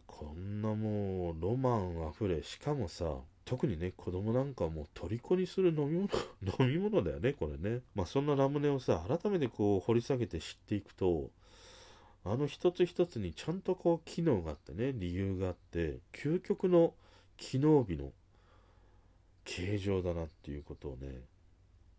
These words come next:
思いました。いや、こ-、やっぱりこれほどね、ロマンあふれる飲み物はやっ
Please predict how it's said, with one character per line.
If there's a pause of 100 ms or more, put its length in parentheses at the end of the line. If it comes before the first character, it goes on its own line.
(640)
思
い
ま
し
た。 (280)
い
や、
こ-、
や
っ
ぱ
り
こ
れ (120)
ほ
ど
ね、 (600)
ロ
マ
ン
あ
ふ
れ
る (340)
飲
み
物
は (520)
や
っ